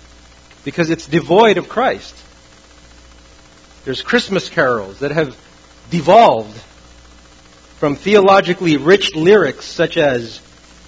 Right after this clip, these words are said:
"Veiled in flesh, the Godhead see. Hail the incarnate deity," to "Santa baby,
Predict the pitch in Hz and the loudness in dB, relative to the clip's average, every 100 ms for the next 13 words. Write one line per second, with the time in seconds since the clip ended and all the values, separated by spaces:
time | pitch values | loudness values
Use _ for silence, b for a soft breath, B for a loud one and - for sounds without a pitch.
0 | - - - 147 185 202 180 156 - 180 | -20 -20 -6 0 2 2 0 -6 -8 -2
1 | 165 123 - - - 127 120 139 156 139 | -2 -2 -8 -16 -12 -12 -2 0 0 -2
2 | 147 143 - - 143 104 87 - - - | -6 -8 -14 -12 -10 -10 -14 -20 -20 -20
3 | - - - - 196 254 226 165 139 156 | -20 -20 -20 -2 6 8 8 4 2 -2
4 | 147 - 190 175 131 - - 175 175 - | -4 0 0 0 -4 -10 -8 -2 -2 -2
5 | - 98 104 - - _ _ _ - - | -10 -16 -18 -20 -20 _ _ _ -20 -20
6 | - - - 170 139 117 113 - - - | -20 -20 -10 -6 -6 -8 -14 -20 -20 -20
7 | - - - - - - 175 175 156 160 | -20 -20 -20 -20 -20 -4 -2 -2 -4 0
8 | 180 131 101 | 0 0 -8